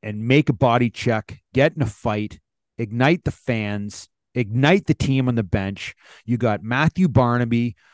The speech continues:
um, Brad May going out there doing their thing. You had back in, in my time, Scud Missile.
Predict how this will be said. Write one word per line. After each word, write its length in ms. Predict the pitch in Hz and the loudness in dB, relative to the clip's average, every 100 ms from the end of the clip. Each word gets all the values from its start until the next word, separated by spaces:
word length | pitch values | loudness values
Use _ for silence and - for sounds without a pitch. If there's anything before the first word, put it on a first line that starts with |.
| _ _ - | _ _ -10
um, 500 | 107 101 95 92 90 | -8 -6 -8 -10 -12
Brad 440 | 113 117 151 160 | -4 0 2 0
May 560 | 139 131 127 123 123 110 _ _ _ - | -2 0 0 0 -2 -4 _ _ _ -2
going 300 | 131 180 165 | 0 2 0
out 220 | 147 147 | -2 -4
there 260 | 143 131 123 | -4 -2 -4
doing 440 | 101 135 143 175 | -4 -4 -2 -4
their 140 | 170 160 | -4 -6
thing. 540 | 151 - 123 120 120 - _ _ _ _ _ _ _ _ _ _ - | -6 -8 -6 -8 -12 -18 _ _ _ _ _ _ _ _ _ _ -6
You 180 | 135 | -4
had 160 | 131 113 | -2 -2
back 320 | 147 151 - | -2 -2 -2
in, 260 | 151 117 92 127 - | -4 -4 -10 -14 -8
in 180 | 139 123 | -6 -2
my 180 | 127 - | -2 -2
time, 480 | - 127 117 110 | -2 -2 -2 -4
Scud 500 | 92 - - 147 147 | -6 -10 -2 2 2
Missile. 680 | 131 135 147 - 151 147 - | 0 0 0 2 2 2 0